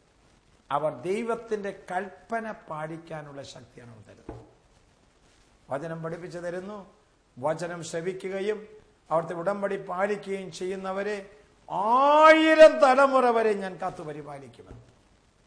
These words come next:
ദൈവത്തിന്റെ വചനവും ദൈവത്തിന്റെ കൽപ്പനയും പാലിക്കുന്ന ഓരോ വ്യക്തികളെയും ആയിരം തലമുറ വരെ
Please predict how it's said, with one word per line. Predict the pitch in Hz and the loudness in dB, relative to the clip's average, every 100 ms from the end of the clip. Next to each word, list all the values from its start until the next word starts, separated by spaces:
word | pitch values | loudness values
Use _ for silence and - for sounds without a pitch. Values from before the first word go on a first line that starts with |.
| _ _ _ _ _ - | _ _ _ _ _ -18
ദൈവത്തിന്റെ | 120 143 151 160 156 | -14 -14 -12 -10 -10
വചനവും | 151 143 170 170 185 180 - _ _ _ - | -10 -10 -10 -10 -10 -14 -20 _ _ _ -8
ദൈവത്തിന്റെ | 139 175 180 180 170 170 | -6 -6 -8 -10 -10 -10
കൽപ്പനയും | 170 165 165 180 180 175 | -8 -10 -10 -12 -10 -14
പാലിക്കുന്ന | 160 160 180 175 175 190 208 - _ _ _ _ | -10 -8 -8 -8 -12 -12 -14 -18 _ _ _ _
ഓരോ | - 156 190 190 | -6 -4 -2 -4
വ്യക്തികളെയും | 180 160 - 185 185 190 208 - _ _ _ 170 | -6 -10 -8 -6 -6 -6 -10 -16 _ _ _ -2
ആയിരം | 196 247 285 330 339 349 339 330 | 2 6 8 10 10 10 12 12
തലമുറ | 330 254 285 277 254 | 12 8 8 6 4
വരെ | 233 220 196 165 | 4 0 -2 -8